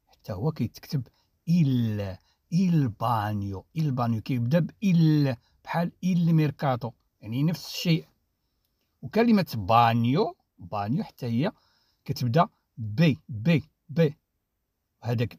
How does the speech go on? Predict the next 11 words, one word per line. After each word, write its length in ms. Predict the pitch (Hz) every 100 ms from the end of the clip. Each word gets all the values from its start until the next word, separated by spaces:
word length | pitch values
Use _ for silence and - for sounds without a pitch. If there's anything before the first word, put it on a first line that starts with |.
| -
بي 120 | 233
حتى 240 | - - 110
هو 240 | 135 208 - _
حرف 480 | - - 117 151 - _ _
ساكن، 1000 | - - 110 104 107 104 104 - 185 117 _ _ _ _ _
حرف 360 | - 110 139 _ _ _
ساكن 920 | - - 113 110 113 - 220 262 302 _ _ _ _ _ _ -
اللي 120 | 95
هو 180 | 101 165 _
كونسونانتي. 600 | - 120 - 98 92 - -
إذن 300 | 127 101 185